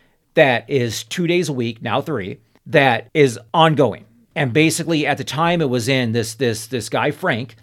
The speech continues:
he bought this trucking warehouse and he built basically stalls, like little stores in it.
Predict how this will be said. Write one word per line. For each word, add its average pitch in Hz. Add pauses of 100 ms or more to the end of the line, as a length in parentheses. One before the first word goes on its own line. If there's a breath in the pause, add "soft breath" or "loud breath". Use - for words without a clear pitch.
he 160
bought 131
this 139
trucking 170
warehouse 113 (160 soft breath)
and 127
he 131
built 175
basically 135
stalls, 139
like 110
little 135
stores 208
in 85
it. -